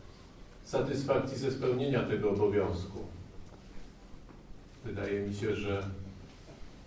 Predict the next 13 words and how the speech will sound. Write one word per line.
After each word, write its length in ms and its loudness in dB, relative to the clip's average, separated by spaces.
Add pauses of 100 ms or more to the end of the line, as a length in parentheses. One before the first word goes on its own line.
(540)
syna 500 4 (380)
świętej 380 0
pamięci 420 0
Anny 240 0
Walentynowicz, 840 0
jej 280 0 (480)
wnukła, 460 -2 (1400)
niepokój 560 4
wciąż 360 4
trawi, 440 6
czyje 500 6 (460)
szczątki 480 0
nawiedzają 680 4